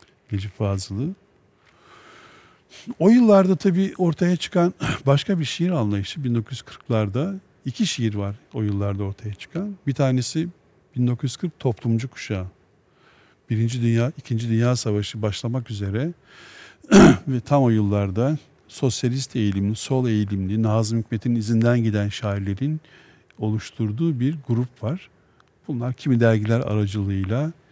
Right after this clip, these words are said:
e, şiirlerini yazıyorlar. Cahit Irgat, Ömer Faruk Toprak, Enver Gökçe, Ahmet Arif, e, Hasan gibi şairler var bunların içinde. Rıfat Ilgaz gibi şairler var içlerinde.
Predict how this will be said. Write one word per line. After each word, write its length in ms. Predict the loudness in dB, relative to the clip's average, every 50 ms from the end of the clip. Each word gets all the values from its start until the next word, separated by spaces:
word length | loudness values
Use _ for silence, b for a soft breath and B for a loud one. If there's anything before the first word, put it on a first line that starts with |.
| b b b b b _ _ _ -10
e, 60 | -8
şiirlerini 580 | -8 -6 -4 -2 -2 0 0 0 2 2 2
yazıyorlar. 640 | 2 2 2 0 -2 -2 -2 0 0 -2 -4 -4 -8 _ b b b b b b b b b -4
Cahit 360 | 0 2 2 4 2 2 0 0
Irgat, 340 | 0 0 0 -2 -4 -4 -6 -12 -20 _ _ _ -2
Ömer 220 | 0 0 0 0
Faruk 380 | 0 -2 -2 -2 -2 -4 -6 -6
Toprak, 420 | -6 -6 -6 -6 -6 -6 -6 -8 -10 -16 -12 -6
Enver 320 | -4 -2 0 0 0 0 0
Gökçe, 560 | -2 -2 -4 -6 -8 -10 -10 -8 -8 -8 -8 -12 b b b b b b b _
Ahmet 360 | -2 0 0 0 0 0 0 0
Arif, 320 | 0 0 0 -2 -4 -6 -10 -18 -20 b b b b b b b b b _ _ _ -6
e, 360 | -4 -2 -2 -2 -2 -2 -4 -4
Hasan 360 | -4 -4 -2 -2 -2 -4 -4 -6 -10 -14 -14 -14 _ -6
gibi 220 | -4 -2 -2 -4
şairler 640 | -4 -2 0 2 2 2 2 2 0 0 0 -2 -2 -6 -12 b b b b b b b b _ _ -4
var 180 | -4 -2 -2
bunların 280 | -2 -2 -2 -2 -4 -6
içinde. 560 | -8 -10 -8 -6 -6 -4 -2 -2 -4 -4 -6 b b b b b b b -10
Rıfat 260 | -8 -4 -4 -4 -2 0
Ilgaz 460 | 0 0 0 0 0 -2 -4 -8 -10 _ _ -6
gibi 180 | -6 -4 -4 -6
şairler 440 | -6 -4 -2 -2 -2 0 -2 -2
var 160 | -2 -4 -6 -8
içlerinde. 640 | -10 -12 -12 -8 -8 -6 -6 -4 -4 -4 -4 -6